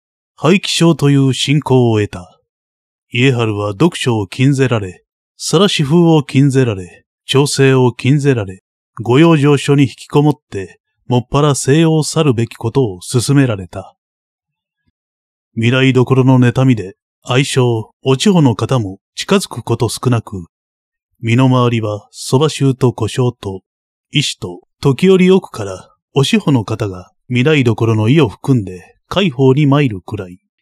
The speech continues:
極めて、石爆としたものであった。襖の向こうで低く、「頼母の神、志向をつかまつりました。」と、声がした。「これ。」家春は、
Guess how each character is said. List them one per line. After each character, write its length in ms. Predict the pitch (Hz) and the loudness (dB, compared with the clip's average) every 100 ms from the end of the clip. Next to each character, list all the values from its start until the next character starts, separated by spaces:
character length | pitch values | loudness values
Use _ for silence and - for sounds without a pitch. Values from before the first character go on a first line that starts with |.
| _ | _
極 260 | - 131 139 | -4 0 2
め 100 | 113 | 0
て、 300 | - 101 101 - | -4 -10 -10 -14
石 240 | - - 139 | -8 -2 2
爆 240 | 196 190 - | 2 0 0
と 120 | 170 | -2
し 100 | - | -2
た 120 | 156 | -2
も 100 | 147 | 0
の 120 | 165 | 0
で 120 | 143 95 | 0 -2
あ 80 | |
っ 80 | 101 _ | -6 _
た。 300 | - 92 _ _ _ _ _ _ _ _ _ _ _ _ _ _ _ | -18 -18 _ _ _ _ _ _ _ _ _ _ _ _ _ _ _
襖 400 | 143 135 220 220 | -2 0 2 4
の 120 | 214 | 4
向 160 | 165 151 | 4 4
こ 200 | 170 170 | 4 4
う 20 | |
で 140 | 156 | 2
低 240 | 127 - 123 | -2 -10 -12
く、 280 | - 92 - _ _ _ _ _ _ _ _ _ - | -12 -16 -18 _ _ _ _ _ _ _ _ _ -6
「頼 220 | 117 120 | 0 0
母 80 | 113 | 2
の 160 | 107 | -2
神、 300 | - 95 104 _ _ _ | -4 -12 -14 _ _ _
志 220 | - 123 | -10 -6
向 160 | 156 143 | 0 0
を 80 | 135 | 0
つ 100 | - | -4
か 120 | 117 | -6
ま 100 | 107 | -4
つ 100 | - | -6
り 120 | 98 | -10
ま 120 | 95 | -10
し 80 | - | -12
た。」 120 | - - _ _ _ _ - | -14 -20 _ _ _ _ -8
と、 160 | 165 - _ _ - | -8 -8 _ _ -2
声 200 | 220 160 | 0 2
が 120 | 135 | 0
し 120 | - | -6
た。 180 | 92 87 _ _ _ _ _ _ - | -16 -18 _ _ _ _ _ _ -12
「こ 160 | 113 | -4
れ。」 160 | 113 98 _ _ _ _ _ _ _ - | -4 -6 _ _ _ _ _ _ _ -4
家 200 | 135 143 | 0 0
春 240 | 110 98 | -2 -8
は、 160 | 87 | -14